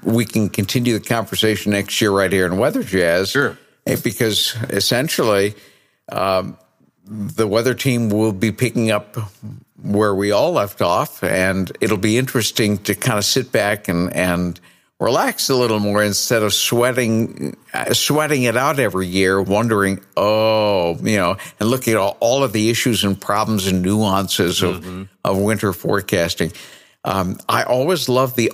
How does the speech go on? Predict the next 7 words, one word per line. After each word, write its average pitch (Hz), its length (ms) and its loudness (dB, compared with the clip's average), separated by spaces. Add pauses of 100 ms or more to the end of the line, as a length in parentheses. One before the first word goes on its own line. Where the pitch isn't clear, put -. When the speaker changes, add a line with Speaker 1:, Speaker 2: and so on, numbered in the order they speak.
Speaker 1:
armchair, 107 1120 0 (800)
uh, - 240 -2 (800)
long-range 107 1080 0
forecaster. 87 920 -2
Uh, 80 180 2
whenever 131 440 0
I 110 140 2